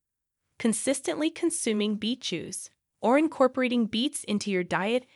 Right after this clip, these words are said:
has been shown to boost the levels of specific liver enzymes responsible for detoxification.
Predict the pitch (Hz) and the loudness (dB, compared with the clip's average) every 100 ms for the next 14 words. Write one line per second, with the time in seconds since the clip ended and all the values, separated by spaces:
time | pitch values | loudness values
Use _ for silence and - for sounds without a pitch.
0 | _ - 220 220 208 - 214 240 240 202 | _ -2 0 2 0 2 2 0 -2 -4
1 | 208 277 - 311 226 175 180 190 - - | 0 -2 -2 -2 0 0 0 -4 -6 -8
2 | - 180 - 220 277 285 208 190 214 247 | -6 -6 -4 -4 -4 -4 -2 -2 0 -2
3 | 202 208 175 151 165 175 - 170 - 170 | 0 -2 -2 -4 -6 -6 -6 -8 -4 -4
4 | 165 175 175 - 180 180 170 160 - 151 | -4 -4 -4 -4 -6 -6 -8 -10 -10 -12
5 | 147 - 160 - - | -12 -10 -10 -10 -12